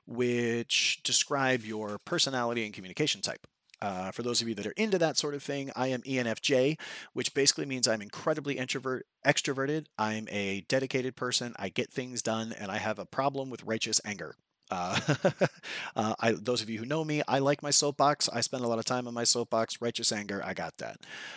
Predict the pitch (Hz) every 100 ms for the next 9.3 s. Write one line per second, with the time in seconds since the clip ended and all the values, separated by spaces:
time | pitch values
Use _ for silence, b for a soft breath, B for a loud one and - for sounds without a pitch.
0 | B B - 110 101 98 95 _ _ _
1 | _ - 156 147 226 285 247 - 165 104
2 | 101 107 - _ _ _ _ _ - 131
3 | 156 156 156 131 135 113 107 - 151 156
4 | - 113 110 101 98 - - 156 - -
5 | 113 110 104 95 92 - 180 151 143 135
6 | 123 B B B B _ - 139 127 135
7 | 180 156 160 170 175 156 147 139 - 151
8 | - 143 139 - 143 135 127 123 127 -
9 | 120 117